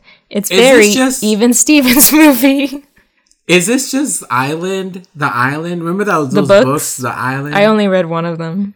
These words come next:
Speaker 1: But yeah, I think so. Um, but it, I enjoyed it 'cause I was, I thought it was just gonna be about a bunch of girls on an island. And then I'm like, "Ooh, this element of, like,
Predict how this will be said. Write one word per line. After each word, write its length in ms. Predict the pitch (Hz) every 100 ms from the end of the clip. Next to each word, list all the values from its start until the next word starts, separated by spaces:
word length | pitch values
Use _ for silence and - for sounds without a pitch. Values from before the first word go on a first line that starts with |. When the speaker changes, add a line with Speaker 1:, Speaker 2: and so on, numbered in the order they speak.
| _
Speaker 1:
But 160 | 202 202
yeah, 200 | 196 196
I 100 | 180
think 240 | 185 214 226
so. 200 | - 175 - - -
Um, 420 | - 208 196 180 - _ _ _ _ _ - -
but 140 | 202 285
it, 260 | 349 339 -
I 120 | 247
enjoyed 560 | 294 311 285 277 302 381
it 100 | 240
'cause 140 | 233
I 120 | 233 240
was, 320 | 240 - - _ - -
I 140 | 220
thought 160 | 247 311
it 40 |
was 80 | 254
just 140 | 262
gonna 140 | 254 247
be 80 | 269
about 220 | 247 247
a 20 |
bunch 200 | 202 226
of 80 | 196
girls 280 | 190 220 220
on 100 | 220
an 60 |
island. 300 | 208 196 214
And 60 | 220
then 80 | 208
I'm 100 | 196
like, 160 | 190 -
"Ooh, 260 | 254 440 330
this 240 | 208 202 -
element 540 | 202 240 311 262 247 -
of, 240 | 202 185
like, 460 | 180 170 165 -